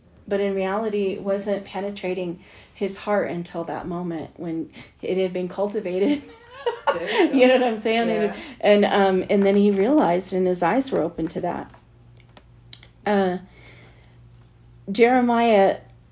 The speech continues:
Speaker 1: twenty-nine, twenty-three, twenty-nine, excuse me, says, "Is not my word like fire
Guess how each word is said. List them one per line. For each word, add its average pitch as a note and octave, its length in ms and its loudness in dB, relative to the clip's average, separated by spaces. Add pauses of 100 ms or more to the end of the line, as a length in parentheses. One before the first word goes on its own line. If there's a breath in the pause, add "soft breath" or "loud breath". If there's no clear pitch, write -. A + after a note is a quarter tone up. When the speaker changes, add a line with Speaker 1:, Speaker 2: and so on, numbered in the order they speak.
(640)
Speaker 1:
twenty-nine, G#3+ 1000 2 (240)
twenty-three, A#3 540 0
twenty-nine, F3+ 540 -2
excuse F3+ 480 -6
me, E3+ 180 -4 (360 loud breath)
says, G3 560 4
"Is G#3 240 4
not G#3+ 320 2
my A3 240 0
word G3+ 500 2
like F3+ 260 0
fire F#3+ 680 0